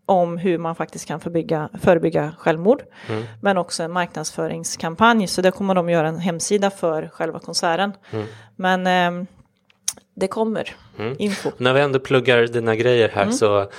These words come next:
Speaker 2: du föreläser ju också om, eh, självmordsprevention.
Speaker 1: Mm. Mm.
Speaker 2: Bara väldigt kort, vad, vart, eh, vad handlar de om och, och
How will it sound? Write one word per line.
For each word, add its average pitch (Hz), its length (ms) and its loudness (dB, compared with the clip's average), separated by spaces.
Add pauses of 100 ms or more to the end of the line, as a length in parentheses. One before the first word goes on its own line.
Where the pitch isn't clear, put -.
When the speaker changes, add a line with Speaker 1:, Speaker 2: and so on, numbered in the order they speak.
(120)
Speaker 2:
du 120 120 -4
föreläser 127 480 4
ju - 20 4
också 107 200 -4
om, 101 200 -6
eh, 101 160 -2 (160)
självmordsprevention. 101 1080 -4
Speaker 1:
Mm. 98 200 -12
Mm. 226 160 -4 (220)
Speaker 2:
Bara - 260 0
väldigt 107 340 -2
kort, - 300 0
vad, 101 520 4
vart, 104 440 -2
eh, 101 300 0 (380)
vad 117 300 -2
handlar 113 300 2
de 117 80 0
om 98 160 -2
och, 120 300 -2
och 117 200 -2